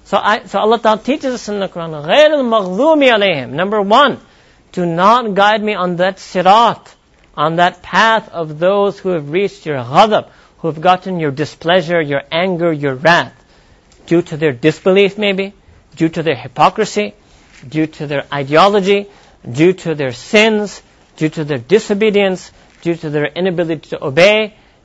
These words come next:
due to their leaving. Now if you contrast it, due to their leaving the Nabiyyin, it's a departure. Due to their leaving the Siddiqeen, due to their leaving the Salihin,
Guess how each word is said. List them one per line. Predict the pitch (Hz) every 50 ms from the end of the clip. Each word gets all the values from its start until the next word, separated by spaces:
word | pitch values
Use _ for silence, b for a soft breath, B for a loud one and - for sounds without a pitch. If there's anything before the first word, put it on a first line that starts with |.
| -
due | 127 127 156
to | 170 - 175
their | 160 165 165 160
leaving. | 147 147 156 190 254 302 320 277 285 220 117 - _ _ _ _ _ _ _ _ _ _ _ _ _ _ _ _ _
Now | - 151 175 190
if | 180 -
you | 185
contrast | 180 - 190 214 247 226 - 226 202 - -
it, | 190 180 147 131
due | 135 170 233 277 285
to | 269 - 226 220 226
their | 208 208 208 202
leaving | 180 175 196 233 269 294 277 262 294 285 262 247
the | 240
Nabiyyin, | 226 226 226 208 220 233 226 233 262 302 285 254 226 - - _ b b b b b b b b b _ -
it's | 151 - -
a | 175
departure. | 160 214 202 214 240 302 277 - - 196 - - _ _ _ _ - - -
Due | 147 156 226 262 254
to | - 240
their | 226 214 233 233
leaving | 220 196 202 240 294 302 262 294 277 269 247
the | 233
Siddiqeen, | 196 - - 240 226 208 247 233 226 - 240 285 330 294 226 131 - b b b b b b b b b _ -
due | 139 160 226 269
to | 254 - 233 220
their | 226 226 214
leaving | 190 180 202 269 320 311 285 285 262
the | 240 226
Salihin, | - - 226 220 240 233 233 190 - 254 294 320 294 196 -